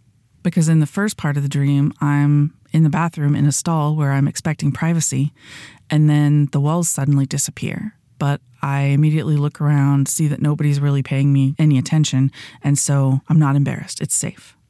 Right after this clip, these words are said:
And people remarked that they would feel a lot more invaded and embarrassed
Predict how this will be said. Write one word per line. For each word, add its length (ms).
And 520
people 300
remarked 520
that 220
they 180
would 280
feel 540
a 60
lot 260
more 360
invaded 760
and 120
embarrassed 800